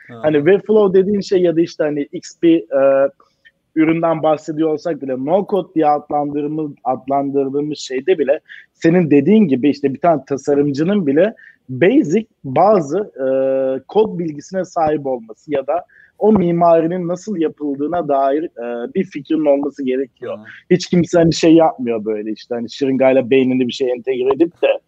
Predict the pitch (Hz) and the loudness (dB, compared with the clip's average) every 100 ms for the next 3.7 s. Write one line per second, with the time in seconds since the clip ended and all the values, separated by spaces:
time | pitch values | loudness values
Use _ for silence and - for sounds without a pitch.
0 | _ _ - 131 127 127 139 139 135 139 | _ _ 0 0 2 -2 -4 -4 -2 0
1 | 135 135 135 139 135 160 143 139 131 127 | 0 0 -2 -4 -4 -6 -4 -4 -4 -4
2 | - 131 135 135 131 135 120 107 104 95 | -6 -6 -4 -4 -4 -4 -4 -8 -10 -12
3 | 95 - 104 101 101 90 | -12 -10 -8 -6 -6 -8